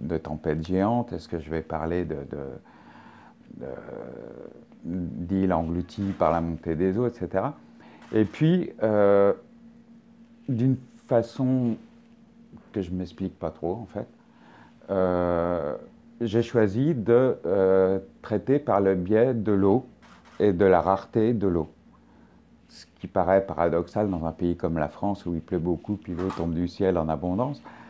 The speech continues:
Et, euh, donc, dans, au cours de toutes mes études sur le climat, donc, je suis tombé sur, euh, sur cette donnée qu'effectivement l'eau potable est un bien précieux, qu'il est rare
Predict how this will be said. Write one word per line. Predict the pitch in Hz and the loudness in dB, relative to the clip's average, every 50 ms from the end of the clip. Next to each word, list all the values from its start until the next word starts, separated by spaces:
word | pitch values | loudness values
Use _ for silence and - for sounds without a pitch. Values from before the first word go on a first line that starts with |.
| - - - - - - - - - - - | -20 -20 -20 -20 -20 -20 -20 -20 -14 -4 2
Et, | 110 120 135 143 135 131 | 4 6 6 6 6 4
euh, | 110 101 98 92 90 90 90 87 87 85 82 80 - - | 6 6 6 6 6 6 4 4 4 4 2 0 0 -2
donc, | 90 98 117 120 113 98 | -2 0 0 0 2 2
dans, | 95 87 85 90 | 2 0 2 0
au | 92 90 | -2 -2
cours | - - 123 107 98 | -2 -2 -2 -2 0
de | 90 85 | 0 -2
toutes | 82 - - - - - | -4 -6 -16 -20 -12 -6
mes | 107 95 85 92 | -6 -4 0 0
études | 95 92 92 - 117 107 - | -2 -2 -2 -4 -4 -4 -4
sur | - - 90 | -4 -2 -2
le | 80 87 87 | 0 0 -2
climat, | 82 - 107 107 113 139 170 | -2 -2 -2 0 0 0 0
donc, | 151 117 110 110 110 - | -2 -2 -4 -4 -6 -6
je | |
suis | - - 90 85 | -6 -6 -6 -4
tombé | - 87 85 90 127 - | -4 -4 -2 0 0 -2
sur, | - - - 95 78 80 | -2 -4 -4 -4 -2 0
euh, | 85 80 71 71 71 - - - - - - - - - - - - - - | -2 -2 -2 -4 -6 -8 -8 -8 -8 -10 -10 -10 -12 -14 -16 -16 -18 -20 -20
sur | - - - - 110 95 - | -20 -18 -10 -6 -6 -6 -4
cette | - 110 98 90 85 | -2 -2 -2 0 2
donnée | 82 98 95 107 139 160 160 | 2 2 4 4 2 2 0
qu'effectivement | - - 104 95 90 - 92 82 - - 98 98 110 139 143 | -2 0 -2 -2 0 -2 -8 -8 -6 -4 -4 -2 0 2 2
l'eau | 123 113 104 | 2 2 0
potable | - - 104 95 - 117 107 113 107 101 92 - - - - - - - | 0 0 -2 0 2 2 4 4 4 2 -2 -6 -10 -20 -20 -20 -12 -6
est | - 101 - - | -6 -4 -2 -2
un | 92 90 | -2 0
bien | 85 87 85 80 | 0 0 -2 -2
précieux, | - - 95 95 95 - 135 143 170 185 - - - - - - - - - - - - - - - | -2 -2 -2 -2 -2 0 -2 -2 -2 -2 -8 -20 -20 -20 -20 -20 -20 -20 -20 -20 -20 -20 -20 -18 -8
qu'il | - 95 87 | -6 -2 2
est | 95 92 | 2 2
rare | 78 90 117 135 165 185 190 | 4 6 6 6 6 4 0